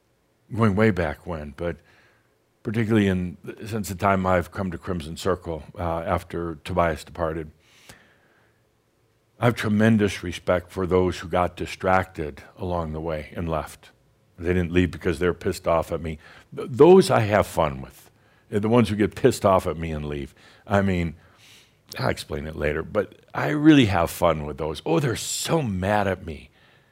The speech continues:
until they realize they're really just angry with themselves. I mean, what, me do anything to get you upset? I don't think so. Uh, so ultimately, you realize it's really getting upset with yourself.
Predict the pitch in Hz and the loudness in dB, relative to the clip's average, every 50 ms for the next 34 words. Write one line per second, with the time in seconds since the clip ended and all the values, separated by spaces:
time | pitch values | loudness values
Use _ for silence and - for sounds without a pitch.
0 | _ _ _ _ _ _ _ _ _ - 95 90 110 113 104 104 104 95 104 107 | _ _ _ _ _ _ _ _ _ -12 -4 0 2 4 4 4 4 4 4 4
1 | 98 98 98 92 85 - 98 87 90 92 90 85 73 82 78 - - 87 85 87 | 6 6 4 4 2 -2 -4 -2 -2 0 -2 -2 -4 -6 -10 -10 -8 -6 -6 -6
2 | 80 82 85 85 82 85 80 82 80 80 - - 95 92 87 85 - - - - | -4 -4 -6 -6 -6 -6 -8 -8 -10 -10 -6 -4 -2 -2 -4 -6 -10 -16 -20 -20
3 | - _ _ _ _ _ _ _ _ _ _ _ _ _ _ - 95 95 95 90 | -20 _ _ _ _ _ _ _ _ _ _ _ _ _ _ -10 -8 -6 -4 -4
4 | 87 82 - - _ _ _ _ _ _ _ _ _ - 110 110 - - 82 80 | -6 -6 -8 -14 _ _ _ _ _ _ _ _ _ -4 -4 -4 -4 -4 -4 -2
5 | 101 113 120 120 123 120 123 127 123 117 - 135 131 131 113 92 80 98 104 - | 0 0 0 0 -2 -2 0 0 0 0 0 0 -2 -2 -2 -2 -2 -2 -2 -2
6 | - 113 113 117 117 - - - 123 123 120 - - 92 87 76 78 73 - - | -2 0 0 0 0 0 -2 -2 0 0 0 0 -2 -2 -2 -2 -4 -4 0 0
7 | 147 160 147 - - 117 104 113 117 110 - - - - 113 104 98 98 95 95 | 0 0 0 -2 0 2 2 2 2 0 -4 -10 -6 -2 2 2 4 4 4 2
8 | 95 85 - 107 - 131 123 120 123 110 - - _ _ 143 147 143 - 135 135 | 0 -2 -4 -2 2 4 6 6 4 2 -2 -8 _ _ 4 4 4 4 2 2
9 | 131 117 120 117 113 110 107 107 110 107 101 101 101 98 92 90 95 87 - - | 2 2 4 4 4 4 6 6 4 6 6 4 4 4 2 0 -4 -8 -2 0
10 | 110 104 98 95 85 - 104 92 90 90 87 76 - - 98 87 78 - 82 73 | 2 2 2 2 2 2 2 2 2 0 -4 -6 -6 -2 0 0 0 0 -4 -6
11 | 73 80 80 - - 85 76 73 - - _ | -6 -8 -10 -4 -2 -2 -2 -2 -4 -10 _